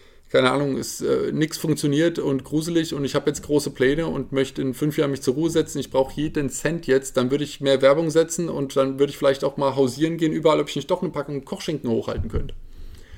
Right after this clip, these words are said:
Aber dann verliere ich auch den Spaß an meinem Kanal. Und das hier ist ja mein, äh, Spaß- und Meinungskanal,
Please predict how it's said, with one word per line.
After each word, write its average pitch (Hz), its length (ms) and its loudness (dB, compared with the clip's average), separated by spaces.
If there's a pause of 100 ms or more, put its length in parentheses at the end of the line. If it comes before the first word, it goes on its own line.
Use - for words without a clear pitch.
(340)
Aber 139 260 4
dann 143 240 4
verliere 151 340 2
ich 165 120 -2
auch 143 140 -4
den 139 160 -6
Spaß 156 340 -4
an 143 80 -6
meinem 135 200 -6
Kanal. 139 320 -8 (840)
Und 123 300 2
das 139 160 0
hier 151 140 0
ist 151 160 -4
ja 151 100 4
mein, 139 560 -4 (120)
äh, 131 220 -8
Spaß- 151 420 -2
und 139 280 -8
Meinungskanal, 139 640 -2